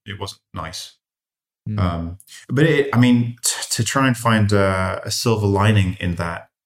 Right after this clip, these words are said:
Speaker 1: it,
Speaker 2: Hmm.
Speaker 1: it gave me, um, a, a really good opportunity to, to question my philosophical standpoint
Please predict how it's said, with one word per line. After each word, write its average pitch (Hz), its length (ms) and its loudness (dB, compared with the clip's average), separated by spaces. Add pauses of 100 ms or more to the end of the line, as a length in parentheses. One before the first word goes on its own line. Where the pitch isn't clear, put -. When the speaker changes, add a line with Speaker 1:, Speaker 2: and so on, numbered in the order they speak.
(160)
Speaker 1:
it, - 280 -2 (360)
Speaker 2:
Hmm. 110 160 -6
Speaker 1:
it 107 180 -8
gave 98 280 2
me, 95 520 0 (520)
um, 90 440 -6 (520)
a, 117 200 -4
a 113 40 -2
really 139 240 -4
good 131 140 -2
opportunity 101 480 -4
to, 95 400 -4
to 90 300 -6 (680)
question 101 760 0
my 85 520 -2 (1120)
philosophical 107 680 -4
standpoint 127 600 -4